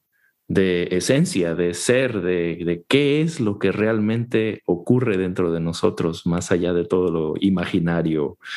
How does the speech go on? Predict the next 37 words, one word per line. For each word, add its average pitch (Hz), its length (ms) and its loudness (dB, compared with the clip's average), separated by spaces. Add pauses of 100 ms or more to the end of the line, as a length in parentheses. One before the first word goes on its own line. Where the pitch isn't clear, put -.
(500)
y 92 200 2
que 90 160 2
hemos 92 500 -2
venido 87 400 2
construyendo 82 1120 -2
a, 78 440 -2
a 87 80 0
través 87 380 0
de 87 200 0
nuestra 82 460 0
historia 95 600 0
en 87 80 -2
esta 87 560 -2 (160)
gran 92 220 2
aventura 90 580 0
que, 78 380 -4
que 104 100 2
sí, 143 240 2
yo 120 140 0
lo 135 100 0
veo 127 160 -2
como 107 260 -2
un 107 200 0
gran, 110 360 -2
un 101 140 0
gran 104 220 -2
juego, 92 360 -2
¿no? 98 280 -4 (680)
Fíjate 156 360 -2
que 98 360 -2
a 95 120 -2
mí 101 200 0
en 123 120 -2
esto 127 280 -2
del 110 200 -4
"qué 110 140 2
tal", 104 440 -2